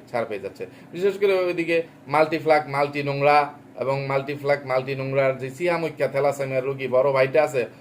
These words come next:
ওই বিল্লু নাপিত, ওইটাকে, ওইদিকে ভণ্ড, বাচাল, মুখোশধারী শয়তান, টিট গার্ডেন, দাঁতের বাগানকে, এরা আমার ইদানিংকালের, মানে, প্রধান আসামি থাকায় এই বাংলাদেশি ডাইনি মাগিনুর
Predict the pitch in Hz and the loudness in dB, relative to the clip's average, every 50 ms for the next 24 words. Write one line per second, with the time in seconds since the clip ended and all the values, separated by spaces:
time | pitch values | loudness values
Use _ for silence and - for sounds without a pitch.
0 | - - - 123 120 117 131 156 160 165 165 165 147 156 147 135 139 127 98 - | -16 -10 -8 -8 -6 -2 0 0 2 2 2 2 2 2 0 0 -2 -4 -4 -6
1 | - - - - - - - 135 135 160 156 156 151 156 147 147 147 - - - | -10 -20 -20 -20 -10 -6 -4 0 4 4 4 6 6 4 4 4 2 -2 -10 -20
2 | - - - - - - - 131 131 135 135 151 147 143 147 - - - 123 123 | -20 -20 -20 -20 -14 -10 -8 -6 -6 -2 0 2 0 0 0 -4 -18 -14 -6 -2
3 | 127 131 143 147 147 139 139 135 135 147 147 143 139 135 135 139 131 143 143 139 | -2 0 2 2 2 2 2 2 0 0 -2 -2 -4 -6 -8 -6 -4 -4 -4 -4
4 | 139 143 139 143 147 139 135 135 131 127 147 147 147 147 131 117 123 127 135 - | -4 -4 -4 -2 -4 -6 -6 -8 -6 -4 -2 -2 -2 -2 -2 0 0 0 0 0
5 | 160 156 151 151 147 143 139 139 160 147 - - - - - 170 202 220 233 233 | -2 0 0 0 -2 -2 -4 -8 -12 -14 -14 -16 -20 -8 2 6 8 10 10 10
6 | 185 117 87 - - - - - - - - - - - - - 147 147 156 151 | 8 6 2 -4 -10 -18 -20 -20 -20 -20 -20 -20 -20 -20 -8 -2 0 2 4 4
7 | 147 147 - - 165 165 175 170 170 160 - 156 139 135 131 127 127 - - - | 4 2 0 0 2 2 2 2 2 0 0 2 2 4 2 2 0 -4 -20 -20
8 | - - - - - - 120 113 107 104 - - 156 165 156 165 160 135 107 - | -20 -20 -20 -20 -18 -14 -12 -10 -10 -8 -2 2 4 4 4 4 2 0 -2 -6
9 | - - - - - - 127 123 - 139 135 135 135 131 135 135 131 147 185 214 | -14 -20 -20 -18 -10 -6 -6 -4 -4 -4 -6 -6 -6 -6 -4 -4 -2 -2 -2 -2
10 | - - - - - - - - 120 117 - 120 117 110 110 107 104 104 - 120 | -4 -8 -20 -20 -20 -16 -10 -8 -8 -6 -4 -6 -6 -4 -4 -6 -6 -8 -12 -8
11 | 107 107 104 101 101 101 101 101 104 110 117 113 113 117 113 107 95 | -4 -4 -4 -4 -4 -8 -10 -10 -8 -6 -6 -6 -6 -6 -6 -8 -8